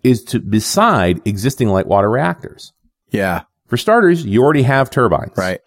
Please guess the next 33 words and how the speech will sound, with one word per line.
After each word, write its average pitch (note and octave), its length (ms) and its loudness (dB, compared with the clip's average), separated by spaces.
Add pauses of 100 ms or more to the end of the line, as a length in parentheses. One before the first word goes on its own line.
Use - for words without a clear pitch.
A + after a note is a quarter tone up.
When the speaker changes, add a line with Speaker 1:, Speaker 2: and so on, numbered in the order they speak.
(100)
Speaker 1:
Right? F2+ 300 -2
They're G2 100 0
water D3 300 2
turbines, A2 640 -2
which E3 160 -6
is D#3+ 80 -12
fine. - 280 -4 (760)
Um, G#2+ 280 2
you, A#2 180 2
they A2+ 140 4
already B2+ 160 4
have D#3 140 0
a E3+ 40 -8
power C4 320 4
grid G#2+ 340 0
there, - 280 -4
right? C#3+ 180 0
This, F#2+ 180 -4
the F2+ 80 -4
electrical C3 480 0
cables B2+ 320 0
are F#2 80 2
already C3 200 2
running G2+ 300 2
there. B1+ 200 -6 (160)
You C3 160 4
also C4+ 220 2
have A2 240 2
all B2+ 280 2
this B2+ 260 -2
used G2+ 340 2
fuel. G2 520 -4
Speaker 2:
Mm-hmm. G#2+ 380 0